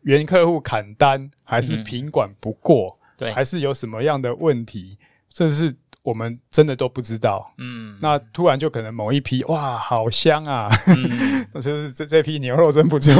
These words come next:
Speaker 1: <laughs> 但是真正的情况，甚至我在听过中国大陆的啦，这是当然是不是事实也不知道，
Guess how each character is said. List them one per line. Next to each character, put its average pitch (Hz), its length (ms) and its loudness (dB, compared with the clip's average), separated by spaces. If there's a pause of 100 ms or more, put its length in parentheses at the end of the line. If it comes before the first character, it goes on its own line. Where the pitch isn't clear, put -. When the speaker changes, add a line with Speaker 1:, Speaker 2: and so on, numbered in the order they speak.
(680)
Speaker 1:
<laughs> - 600 -4
但 196 140 4
是 214 260 -2 (280)
真 220 180 -2
正 214 160 4
的 160 120 2
情 139 240 -4
况， 160 180 0
甚 196 180 -4
至 196 120 -4
我 123 180 -2
在 143 600 2 (720)
听 165 240 0
过 131 380 2 (160)
中 156 200 2
国 127 160 -4
大 127 240 -2
陆 120 180 -8
的 110 140 -16
啦， - 260 -10
这 123 140 -2
是 120 200 -8
当 135 160 0
然 107 240 -6 (680)
是 - 180 4
不 160 100 2
是 185 100 -4
事 165 200 -4
实 110 100 -10
也 104 80 -10
不 117 40 -14
知 135 60 0
道， 117 120 -2